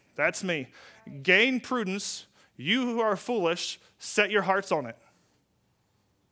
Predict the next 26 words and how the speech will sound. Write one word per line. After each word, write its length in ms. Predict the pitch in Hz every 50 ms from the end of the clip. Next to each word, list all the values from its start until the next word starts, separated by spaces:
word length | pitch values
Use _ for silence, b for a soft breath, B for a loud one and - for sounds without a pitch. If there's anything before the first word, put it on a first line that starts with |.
| _ _ _ _ _ _ _ _ _ _ -
Listen 440 | 143 175 220 240 - 277 269 262
for 140 | - 240 214
what 240 | 202 196 196 185 -
I 160 | 170 170 170
have 400 | 156 175 175 180 175 175 160 -
trustworthy 640 | - - - 175 180 - - - 185 180 170 180 180
things 260 | - - 175 170 160
to 80 | 156 156
say 220 | - 170 165 160
to 40 | 143
you. 220 | 143 127 117 110 - B B B B B B B
I 120 | - 143 143
open 280 | - 180 180 220 226
my 160 | 226 226 226 220
lips 320 | 196 185 185 190 190 -
to 140 | - - 160
speak 540 | - - - - - - 226 190 170 - - - - _ _ _ b b b b b b b _
what 220 | - - 151 147 147
is 120 | 143 127
right. 380 | 143 147 139 123 - - - - - - - - _ _ _ _ _ _ _ _ _ _ _ _ _ _ _ _ _ _ _ _ _ b b b b b _ -
My 220 | 143 156 156 165
mouth 280 | 170 175 180 208 233 226
speaks 360 | - - 233 233 226 - -
what 120 | 208 202
is 160 | 202 208 202
true, 460 | - - - 185 170 170 170 175 175